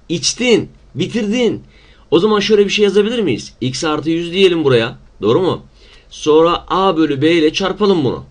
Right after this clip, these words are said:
Çünkü sen bu kadarını içtin. Evet, A bölü B ile, e, çarpalım. Bu kadarını içtin, yok ettin. Çay bitti.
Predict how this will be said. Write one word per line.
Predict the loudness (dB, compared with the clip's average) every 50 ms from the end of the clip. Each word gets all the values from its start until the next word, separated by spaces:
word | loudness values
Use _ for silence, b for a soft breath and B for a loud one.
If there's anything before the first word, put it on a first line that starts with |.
| -20 -10
Çünkü | -8 -8 -6 -6 -4
sen | -4 -2 -2 -2
bu | -2
kadarını | -2 0 0 0 0 0 -2
içtin. | -2 -2 -2 -2 -2 -4 -4 -6 -16 _ -20 _ _ -8
Evet, | -8 -8 -8 -10 -8
A | -4 -4 -4 -2 -4
bölü | -6 -8 -6 0
B | 2 2 2
ile, | 2 0 -2 -6 -6 -8 -14 b b b b b b b b b -16
e, | -12 -10 -10 -10 -12 -10
çarpalım. | -6 -2 -2 -2 -2 -4 -4 -6 -6 -6 -10 -16 b b b b -10
Bu | -6 -2
kadarını | -2 -2 -2 -2 -4 -4 -6
içtin, | -8 -8 -8 -6 -6 -4 -4 -4 -4
yok | -2 2 2 2 4 2
ettin. | -4 -4 -6 -14 -14 -14 -14 -18 -20 -14
Çay | -8 -6 -4 -4 -4 -4
bitti. | -6 -12 -4 -2 0 0 0